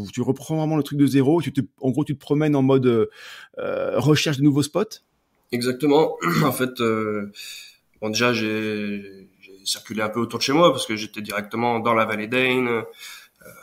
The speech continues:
Speaker 2: j'accédais à pied, quoi. Euh, donc je passais, je franchissais, je francis-, franchissais, pardon, le pas de la porte et j'étais dans la vallée d'Ain. Et sinon, euh, via Google Maps, j'utilise pas mal Google Maps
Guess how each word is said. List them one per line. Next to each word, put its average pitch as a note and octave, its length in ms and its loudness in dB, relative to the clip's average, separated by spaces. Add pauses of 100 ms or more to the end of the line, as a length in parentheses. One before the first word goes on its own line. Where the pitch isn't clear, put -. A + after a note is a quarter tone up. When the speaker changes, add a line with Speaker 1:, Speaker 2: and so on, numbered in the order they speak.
(480)
Speaker 2:
j'accédais G2+ 640 -10 (160)
à G#2 80 -12
pied, - 240 -2
quoi. - 140 -16 (760)
Euh, F#2+ 100 -8 (600)
donc G#2+ 200 -12
je - 80 -10
passais, G#2+ 360 -4 (180)
je - 60 -14
franchissais, B2 720 -4
je A2+ 260 -2
francis-, - 540 -10 (300)
franchissais, D#3 600 0
pardon, A#2 300 2
le G#2 180 -4
pas A2+ 120 -2
de G#2+ 80 -6
la A2 80 0
porte D#3 320 -2
et G2 340 -8
j'étais G#2 220 -12
dans A2+ 80 2
la A2 80 2
vallée A2+ 180 0
d'Ain. A#2 280 -6
Et - 80 -16
sinon, C3 520 2
euh, G#2+ 680 0 (280)
via A2+ 140 0
Google B2+ 280 2
Maps, B2 420 2
j'utilise A2+ 480 -8 (120)
pas A2+ 100 4
mal A#2+ 220 0
Google A2+ 260 -2
Maps - 360 -2